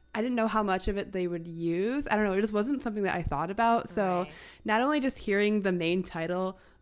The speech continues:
Speaker 1: like, during the title sequence where I was definitely already crying about it <laughs> because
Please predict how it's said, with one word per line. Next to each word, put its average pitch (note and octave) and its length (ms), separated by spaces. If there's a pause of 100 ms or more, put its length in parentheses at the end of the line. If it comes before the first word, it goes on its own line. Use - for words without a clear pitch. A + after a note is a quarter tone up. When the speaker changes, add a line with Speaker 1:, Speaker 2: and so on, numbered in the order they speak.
(120)
Speaker 1:
like, F3+ 240
during F3 220
the F3 80
title E3 260
sequence F#3 500
where D#3+ 200
I D3+ 80
was D#3 160
definitely E3 340
already D#3 280
crying D#3 420
about F3 300
it F#3 160
<laughs> - 0
because A#3+ 840